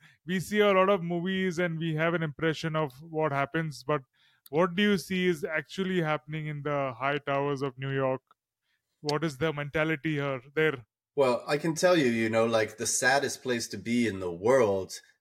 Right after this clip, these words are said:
Speaker 2: is going to be Midtown Manhattan from, like, six P M to eight P M when all of those people in those office towers are, like, getting off of work,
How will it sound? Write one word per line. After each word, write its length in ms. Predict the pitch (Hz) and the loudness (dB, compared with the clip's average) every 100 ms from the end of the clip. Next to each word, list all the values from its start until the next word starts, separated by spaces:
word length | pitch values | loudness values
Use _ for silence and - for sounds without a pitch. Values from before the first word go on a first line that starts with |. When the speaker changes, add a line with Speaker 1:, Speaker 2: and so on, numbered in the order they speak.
| _ - | _ -10
Speaker 2:
is 240 | 107 101 | -6 -4
going 220 | - 110 104 | 0 0 0
to 80 | |
be 160 | 98 104 | -6 -4
Midtown 520 | 101 107 - 104 95 | -2 -2 0 0 0
Manhattan 680 | 95 92 87 101 95 92 87 | -2 -2 0 0 0 -10 -10
from, 260 | - 95 90 | -2 -2 0
like, 320 | 90 85 - | 0 -2 -2
six 300 | - 107 - | -4 -2 -4
P 160 | - | 0
M 160 | 98 92 | 0 0
to 240 | 98 98 | -4 -4
eight 140 | 104 87 | -4 -4
P 160 | 95 | 0
M 200 | 90 82 | 0 0
when 160 | 82 90 | -2 -6
all 200 | 98 104 | -2 -2
of 100 | 95 | 0
those 180 | 98 - | -2 -2
people 360 | 104 95 98 | -2 0 0
in 80 | 95 | 0
those 180 | 95 90 | -2 0
office 300 | 90 87 87 | 0 -2 -4
towers 360 | 95 90 90 90 | -2 0 0 -2
are, 80 | |
like, 300 | 87 85 - - | -2 -2 -4 -2
getting 300 | 98 92 87 | -2 0 -2
off 160 | 85 | -4
of 160 | 87 - | -6 -8
work, 320 | 85 82 _ | -10 -10 _